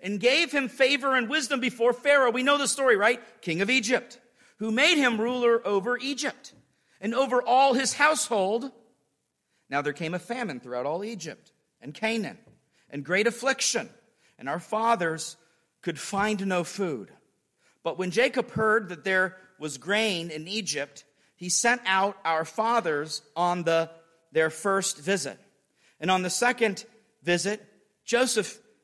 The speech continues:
made himself known to his brothers, and Joseph's family became known to Pharaoh. And Joseph sent and summoned Jacob, his father, and all his kindred, seventy-five persons in all. And Jacob went down into Egypt,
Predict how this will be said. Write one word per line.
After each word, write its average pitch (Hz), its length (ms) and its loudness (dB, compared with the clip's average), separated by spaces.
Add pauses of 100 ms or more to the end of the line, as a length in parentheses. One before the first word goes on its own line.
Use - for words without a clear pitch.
made 196 220 0
himself 180 500 -2
known 220 340 0
to 185 100 2
his 156 140 -4
brothers, 160 640 -2 (220)
and 151 140 -8
Joseph's 220 500 0
family 208 440 -2
became 165 420 -6
known 151 220 -4
to 185 80 -6
Pharaoh. 214 540 2 (420)
And 156 120 -10
Joseph 233 340 2
sent 208 420 -2
and 156 160 -8
summoned 269 420 0
Jacob, 185 500 -2 (360)
his 233 240 0
father, 277 500 4
and 180 160 -2
all 208 200 4
his 254 140 0
kindred, 180 560 -4 (120)
seventy-five 208 680 0
persons 196 440 -4
in 180 80 -6
all. 151 220 2
And 156 120 -8
Jacob 208 340 -4
went 165 220 -10
down 185 280 0
into 208 180 -4
Egypt, 165 520 -8